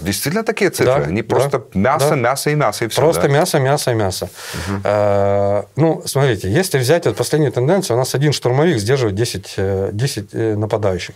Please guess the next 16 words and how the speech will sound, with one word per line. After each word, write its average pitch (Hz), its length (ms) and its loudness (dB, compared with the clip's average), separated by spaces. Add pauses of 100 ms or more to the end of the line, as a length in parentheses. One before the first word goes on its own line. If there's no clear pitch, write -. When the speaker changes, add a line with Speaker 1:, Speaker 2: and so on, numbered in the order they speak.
Speaker 2:
Ну, 135 100 0
то - 0 -
Speaker 1:
Мгм. 82 80 0
Speaker 2:
есть 92 140 -4 (220)
один 131 240 2
в 113 60 4
обороне 135 320 2
сдерживает 101 320 0
десять 110 180 -4
нападающих. 90 560 -6 (560)
Я, 110 680 2 (300)
в - 120 -8
принципе, 143 440 2
могу 135 440 2 (400)
продемонстрировать 139 760 2
это 104 280 0